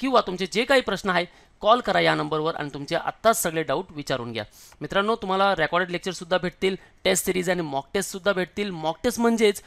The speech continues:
तुमची पाच वर्षीय विधी सीईटी कशी असणार आहे त्याचा एकूण एक अनुभव. त्यानंतर तुम्ही बुक किंवा ईबुकचा पण ऑर्डर घेऊ शकता. तुमचे जे काही डाऊट असतील ते क्लासरूममध्ये सॉल्व्ह होतील. तुम्हाला मेंटरशिप, गायडन्स आणि मोटिवेशन पूर्ण प्रोसेसपर्यंत भेटणार आहे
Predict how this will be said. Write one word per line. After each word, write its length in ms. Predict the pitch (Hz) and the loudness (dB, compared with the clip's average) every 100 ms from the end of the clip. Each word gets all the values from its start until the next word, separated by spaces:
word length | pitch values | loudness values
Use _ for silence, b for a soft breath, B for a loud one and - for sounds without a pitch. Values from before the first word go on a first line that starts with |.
| B - | B -12
तुमची 240 | 190 208 | -10 -8
पाच 360 | 240 202 202 214 | -2 4 4 2
वर्षीय 320 | 196 175 220 | -4 -4 -4
विधी 260 | 165 160 202 | -4 -4 -4
सीईटी 360 | 180 180 - - _ | -4 -6 -8 -12 _
कशी 220 | 220 277 | -2 2
असणार 260 | 277 208 196 | 2 2 -2
आहे 80 | 190 | 0
त्याचा 240 | 180 226 220 - | -2 2 2 2
एकूण 340 | 196 - 233 - | -4 -4 -4 -4
एक 220 | 175 196 - | -2 -2 0
अनुभव. 320 | 165 135 117 - - | -2 -4 -8 -4 0
त्यानंतर 320 | 247 233 214 | 0 0 -4
तुम्ही 220 | 220 214 | -4 -4
बुक 200 | 190 233 - | -4 -8 -2
किंवा 160 | 220 - | 0 0
ईबुकचा 340 | 180 185 - 208 | -2 -8 -4 -2
पण 120 | 196 | -2
ऑर्डर 200 | 185 185 | -2 -2
घेऊ 140 | 180 | -4
शकता. 340 | 170 185 196 196 b b 196 | -6 -2 0 0 b b -4
तुमचे 220 | 202 240 | -2 0
जे 160 | 185 | 2
काही 160 | 202 226 | 2 2
डाऊट 220 | 175 190 | 2 2
असतील 300 | 208 226 233 | 0 -2 -2
ते 40 | 214 | -2
क्लासरूममध्ये 560 | 190 156 180 185 190 | 0 0 -2 -2 -2
सॉल्व्ह 260 | 180 151 180 | -2 -2 -2
होतील. 280 | 170 196 180 | -4 -6 -6
तुम्हाला 200 | 175 170 | -4 -2
मेंटरशिप, 640 | 139 143 180 170 180 175 147 | -4 -4 -4 -4 -4 -4 -2
गायडन्स 480 | 131 147 170 185 170 | -2 0 -2 -2 -2
आणि 120 | 165 | -4
मोटिवेशन 600 | 143 143 170 175 202 202 | -4 -6 -6 -4 -4 -4
पूर्ण 300 | - 175 214 | -6 -4 -4
प्रोसेसपर्यंत 640 | 214 170 190 180 185 185 180 | -4 -6 -8 -4 -4 -4 -4
भेटणार 340 | 151 165 170 | -4 0 2
आहे 120 | 170 | 2